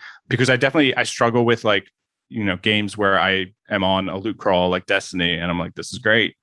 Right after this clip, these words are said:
And then games here where I'm like, I honestly didn't, I, once I got a few really good guns, I kinda stuck with them the whole game. And I never know how much that is sort of on me as the player not being interesting or creative enough,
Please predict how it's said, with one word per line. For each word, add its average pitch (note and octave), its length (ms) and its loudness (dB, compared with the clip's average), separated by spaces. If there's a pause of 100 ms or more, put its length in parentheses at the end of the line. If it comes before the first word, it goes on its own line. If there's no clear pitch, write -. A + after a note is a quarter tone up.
(420)
And G#2+ 160 4
then G#2 80 0
games G2+ 280 -2
here C#3+ 220 2
where A2+ 140 2
I'm G#2+ 120 0
like, G2+ 300 0
I F#3 180 2
honestly E3+ 540 0 (300)
didn't, C#3+ 420 2 (460)
I, C#3+ 140 0
once C3+ 240 -2
I D3+ 80 2
got C#3 240 0
a A2 40 -6
few B2+ 640 0
really A#2 180 0
good A2+ 140 0
guns, B2 320 0
I G#2+ 100 -2
kinda A#2+ 220 -2
stuck - 320 -4
with A2+ 140 -4
them G2+ 140 2
the F#2+ 80 -2
whole F#2 140 -2
game. F#2+ 300 0
And F#2 100 -2
I G#2+ 120 0
never A#2+ 200 0
know A#2 180 2
how A2 100 0
much G#2+ 180 -4
that G2+ 260 0
is G#2 280 -4 (260)
sort A2 200 -2
of G#2+ 40 -2
on G#2 220 2
me A2 160 4
as G#2+ 100 0
the G#2+ 100 -6
player G2+ 460 0
not G2 260 -2
being G2 560 -2
interesting G#2 400 -2
or F#2+ 120 2
creative F#2+ 380 0
enough, F2+ 420 -2